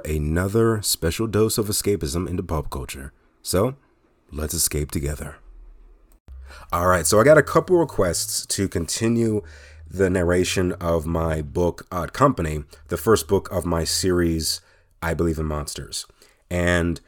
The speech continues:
it makes sense. I am a big audiobook fan myself, and f-, as of right now,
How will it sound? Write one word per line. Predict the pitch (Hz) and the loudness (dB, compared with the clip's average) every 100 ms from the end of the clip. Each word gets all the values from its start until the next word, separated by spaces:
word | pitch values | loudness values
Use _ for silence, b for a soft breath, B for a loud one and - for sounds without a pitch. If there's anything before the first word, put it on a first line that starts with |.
| b | b
it | 127 | 4
makes | 175 135 | 4 4
sense. | - 73 - - | 0 -2 -6 0
I | 98 107 | 4 4
am | 107 98 95 | 4 2 2
a | 90 85 76 - - - - | 2 0 -4 -18 -20 -10 -2
big | 113 151 - | 4 4 4
audiobook | 104 101 92 90 85 | 4 4 4 2 -2
fan | - 87 82 | -2 -2 -2
myself, | 73 - - 85 73 - b b b b - | -2 -2 0 0 -2 -8 b b b b -2
and | 87 87 85 78 | 0 2 2 -2
f-, | - | 2
as | 131 143 | 4 6
of | 135 107 | 6 8
right | 123 95 | 6 6
now, | 101 113 | 2 2